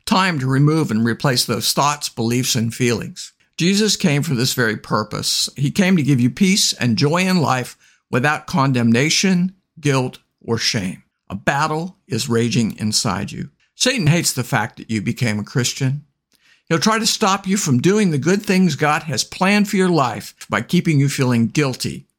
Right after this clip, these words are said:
ashamed, and feeling disqualified from doing anything for God. But Jesus has something to say about this.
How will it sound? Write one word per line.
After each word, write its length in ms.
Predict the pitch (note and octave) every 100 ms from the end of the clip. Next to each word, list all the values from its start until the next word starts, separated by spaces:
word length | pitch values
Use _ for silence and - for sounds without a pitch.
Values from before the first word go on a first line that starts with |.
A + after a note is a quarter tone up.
| _
ashamed, 720 | - - - C#3+ C#3+ D3+ D3+ - _ _ _ _
and 160 | C3 B2+
feeling 320 | G3+ F#3+ F3+
disqualified 840 | C3+ C3+ - E3+ F#3+ G#3 - A2+ A#2+
from 180 | F#3+
doing 320 | B2 C3 B2 -
anything 500 | D3 C#3+ B2+ G#2 G3
for 180 | - G#2+
God. 340 | G#2 F#2 C#3+ _ _ -
But 140 | C3+
Jesus 480 | - A#3+ B3 A3+ -
has 180 | - C#3
something 560 | - F3+ D#3+ E3 D#3
to 100 | C3
say 300 | C3+ - C3
about 420 | A2+ F#2 F2+ - -
this. 400 | - - -